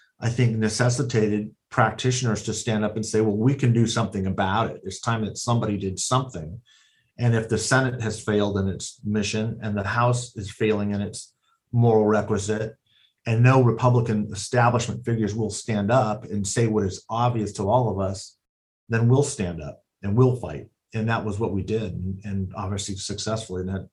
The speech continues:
impacted the outcome of the race. But the threat, the threat continues. I mean, it's not, it wasn't just one person, right? This is, this is about,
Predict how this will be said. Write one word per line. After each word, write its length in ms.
impacted 420
the 60
outcome 260
of 60
the 60
race. 500
But 80
the 100
threat, 340
the 100
threat 260
continues. 640
I 60
mean, 160
it's 160
not, 320
it 40
wasn't 240
just 140
one 200
person, 640
right? 400
This 160
is, 200
this 200
is 140
about, 520